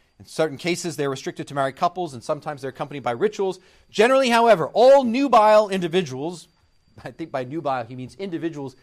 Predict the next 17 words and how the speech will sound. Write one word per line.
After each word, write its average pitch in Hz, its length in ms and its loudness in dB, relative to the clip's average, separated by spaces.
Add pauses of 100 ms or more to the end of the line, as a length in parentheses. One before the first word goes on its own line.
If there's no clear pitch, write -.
(300)
capable 165 440 -4
of 151 220 0
and 156 180 -6
or 147 140 -4
interested 147 560 -12
in 135 420 -8
having 120 320 -10
sex, - 440 -16 (580)
take 208 260 -4
part 147 360 0 (200)
in 143 180 -10
this - 460 -12
sharing 120 640 -6 (100)
regime, 107 380 -12
in 92 60 -18
this 95 120 -18
swapping. 110 420 -10